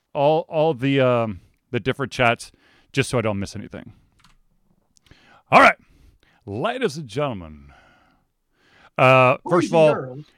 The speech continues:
Speaker 1: uh, of course, there was no Thursday Night Hangout, uh, last week. I know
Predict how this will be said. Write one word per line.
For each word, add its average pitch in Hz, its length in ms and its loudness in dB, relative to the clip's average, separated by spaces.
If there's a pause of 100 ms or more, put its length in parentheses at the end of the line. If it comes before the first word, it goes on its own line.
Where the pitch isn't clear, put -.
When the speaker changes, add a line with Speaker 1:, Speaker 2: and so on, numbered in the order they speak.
(160)
Speaker 1:
uh, 135 300 4 (300)
of - 120 -12
course, 175 300 2
there 147 180 0
was 139 340 0
no 151 140 0
Thursday 139 340 -2
Night 120 80 0
Hangout, 131 440 0 (180)
uh, 117 440 0
last 143 400 0
week. 151 360 -8
I 135 120 -4
know 143 320 -2